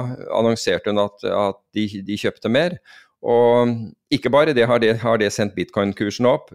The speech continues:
og Grayscale-kursen opp, men også den rabatten som Grayscale handlet til, er også kom-, er, er også blitt, eh, blitt komprimert.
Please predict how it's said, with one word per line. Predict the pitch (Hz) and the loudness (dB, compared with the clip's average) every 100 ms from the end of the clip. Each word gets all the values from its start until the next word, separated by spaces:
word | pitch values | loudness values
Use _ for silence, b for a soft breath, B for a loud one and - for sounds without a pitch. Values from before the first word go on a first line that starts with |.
| - | -6
og | 107 110 | 0 2
Grayscale-kursen | 95 87 - 104 101 110 104 - | 2 0 0 -2 -2 -2 -4 -2
opp, | 135 156 110 | 0 0 0
men | 117 | -2
også | 92 101 - 117 120 123 - - | 0 -4 -2 2 2 0 -8 -2
den | 110 110 113 107 | 0 2 0 0
rabatten | 107 95 - - 135 | 0 0 -4 -8 -6
som | 131 113 | -2 -2
Grayscale | 95 85 - 107 107 | 0 0 0 -2 0
handlet | 120 85 90 | 0 -2 -4
til, | - - | -2 -2
er | - | -2
også | 92 - | -4 -6
kom-, | - 101 - | -6 -6 -2
er, | 92 95 - | -2 0 0
er | 101 98 | 0 0
også | 92 - 107 101 | -2 -2 -2 -2
blitt, | 98 98 _ 101 | -4 -6 _ -4
eh, | 92 92 - | 0 -2 -2
blitt | 104 - | -4 -4
komprimert. | 107 90 107 107 107 | -6 -2 0 2 0